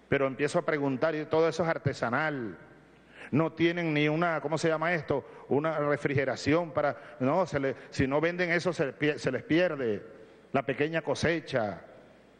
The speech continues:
No tienen, eh, casi agua.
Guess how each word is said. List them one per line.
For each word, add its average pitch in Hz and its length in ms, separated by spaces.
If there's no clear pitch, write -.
No 160 240
tienen, 170 460
eh, 147 380
casi 156 300
agua. 143 580